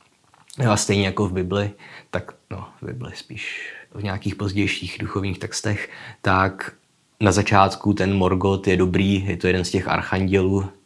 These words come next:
tuším Valar se jim říkají, to je jedno. Jo, ale potom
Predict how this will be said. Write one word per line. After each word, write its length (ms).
tuším 340
Valar 340
se 140
jim 120
říkají, 240
to 100
je 60
jedno. 340
Jo, 120
ale 140
potom 600